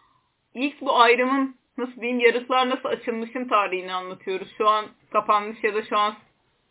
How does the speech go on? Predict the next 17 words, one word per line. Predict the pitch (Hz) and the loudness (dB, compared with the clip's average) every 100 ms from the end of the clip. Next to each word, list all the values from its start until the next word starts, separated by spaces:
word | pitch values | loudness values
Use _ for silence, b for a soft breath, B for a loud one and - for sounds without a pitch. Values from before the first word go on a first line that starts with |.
| _ _ - | _ _ -14
bitmiş | 220 - 226 - | -12 -8 -10 -10
bir | 240 | -16
sıkıntı | - - 214 208 | -16 -12 -10 -4
yok. | 226 202 - | -2 -2 2
Aksine | 220 233 - 240 240 339 - b b b b b b - | 0 0 -4 0 4 4 2 b b b b b b -4
hani | 220 226 | -4 -2
ilk | 254 247 - - _ - | -4 -6 -12 -20 _ -6
neden | 220 220 233 240 233 | -2 2 2 2 2
L | 214 | 2
G'ydi | 196 202 196 185 | 2 0 0 -4
de | 202 196 | -2 2
L | 196 | 2
G | 190 202 190 | 0 -2 0
B | 196 202 | 2 2
olduğu | 202 190 190 196 190 | 0 -4 -6 -4 -4
anlatıyoruz | 196 196 196 247 262 285 | -4 -8 -10 -6 -4 -4
ama, | 294 302 330 330 | -2 2 2 2